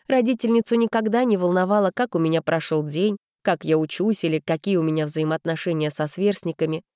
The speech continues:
И если она звонила, то это было что-то весомое и всегда падало, как снег на голову. В ожидании маминого звонка минуты тянулись, как часы. Мне хотелось быстро содрать этот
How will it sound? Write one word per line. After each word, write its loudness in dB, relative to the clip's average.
И 0
если 2
она 4
звонила, 2
то -2
это 0
было 2
что-то -2
весомое 0
и 0
всегда -2
падало, 0
как -4
снег 0
на -2
голову. -8
В 4
ожидании 2
маминого 2
звонка -2
минуты -2
тянулись, -2
как -6
часы. -6
Мне 4
хотелось 2
быстро -2
содрать 0
этот -4